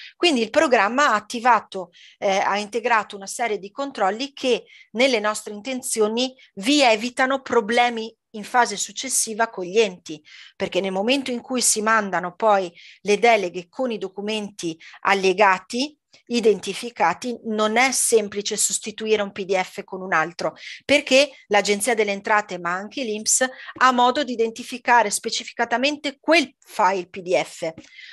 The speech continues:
Quindi anche se io riscansiono la carta d'identità per l'Agenzia delle Entrate sono due documenti diversi, perché l'idi-, l'identificativo del file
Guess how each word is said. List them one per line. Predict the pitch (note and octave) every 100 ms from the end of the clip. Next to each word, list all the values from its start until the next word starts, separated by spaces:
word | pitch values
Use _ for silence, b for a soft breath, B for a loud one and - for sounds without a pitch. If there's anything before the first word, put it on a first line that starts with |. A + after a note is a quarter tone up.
| B
Quindi | C#4+ B3+ A3+
anche | - D#4 F4
se | - C4+
io | C4
riscansiono | C#4+ - - G#3+ - D#4+ C4+
la | F#3+
carta | F#3 G3 -
d'identità | F#3+ F#3 F#3+ F3+ G3 G#3 E3+ - b b _ _ _ _ _ _ _ -
per | B3+ B3+ A#3+ A#3 A#3+ -
l'Agenzia | G#3 G3+ G#3 G3+ A3
delle | G3
Entrate | G3+ G#3 A3 A#3+
sono | - G#3+
due | G3+ C4
documenti | A3 A3 G#3 G#3 G#3
diversi, | F#3+ F#3 E3 D#3+ - G3+
perché | A#3 A3+
l'idi-, | A3+ A#3+ D4 C4 B3+
l'identificativo | G#3 G3+ B3+ C4 B3+ B3 A#3 - D4 A3+
del | F#3 F#3+
file | - A#3 F3+ D#3